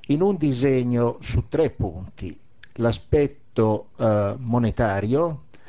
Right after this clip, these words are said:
l'aspetto del mercato unico, ma anche l'aspetto, sia pure con più cautela, di una fiscalità europea, il tutto retto però da un'idea politica e non solamente economica.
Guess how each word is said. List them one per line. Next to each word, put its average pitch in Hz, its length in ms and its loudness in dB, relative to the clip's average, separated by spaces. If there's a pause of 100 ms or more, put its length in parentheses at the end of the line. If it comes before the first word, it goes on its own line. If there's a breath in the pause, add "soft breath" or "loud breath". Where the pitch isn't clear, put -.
(200 loud breath)
l'aspetto 123 640 0
del 110 200 0
mercato 113 560 0
unico, 113 540 0
ma 151 240 0
anche 196 320 -2
l'aspetto, 160 1080 0
sia 117 240 -2
pure 131 280 2
con 110 200 -2
più 151 160 2
cautela, 135 540 2
di 120 100 2
una 127 200 2
fiscalità 123 840 0
europea, 98 800 0 (480 loud breath)
il 139 220 0
tutto 135 380 0
retto 139 360 2
però 139 380 2
da 117 140 0
un'idea 120 500 2
politica 117 800 -2
e 120 120 -2
non 113 360 0
solamente 101 880 -2
economica. 87 760 -8